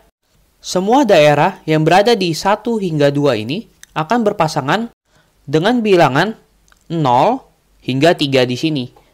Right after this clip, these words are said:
Jadi kesimpulannya adalah fungsi tersebut termasuk ke dalam fungsi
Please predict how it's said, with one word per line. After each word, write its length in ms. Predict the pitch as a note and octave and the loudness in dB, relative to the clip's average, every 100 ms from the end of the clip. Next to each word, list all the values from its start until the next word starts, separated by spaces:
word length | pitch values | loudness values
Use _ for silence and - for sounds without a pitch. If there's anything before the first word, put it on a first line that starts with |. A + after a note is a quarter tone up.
| _ - | _ -6
Jadi 320 | A#2+ A#2 F#3 | -2 0 0
kesimpulannya 720 | F3 D#3+ C#3+ C3 C3+ G#3 F3+ | -2 -2 -4 0 0 0 0
adalah 560 | C3 G2 G2+ D3+ A3 _ _ _ _ _ | 0 0 0 0 -2 _ _ _ _ _
fungsi 480 | _ - A#3+ A#3+ C4 | _ -4 -4 0 -2
tersebut 720 | - G#3+ - E3 A#2 D3+ - _ _ _ _ _ _ _ _ _ _ _ - | 0 -2 0 -2 0 -2 -4 _ _ _ _ _ _ _ _ _ _ _ 0
termasuk 640 | F#3+ G3+ F#3+ - F3+ - | 0 2 0 0 -6 -4
ke 80 | E3+ | -2
dalam 400 | C3 D3+ A#3+ B3 _ _ _ _ _ | 2 2 0 -4 _ _ _ _ _
fungsi 720 | _ - D#3 B2+ - G3+ C4 | _ -4 -2 -2 -4 -4 -4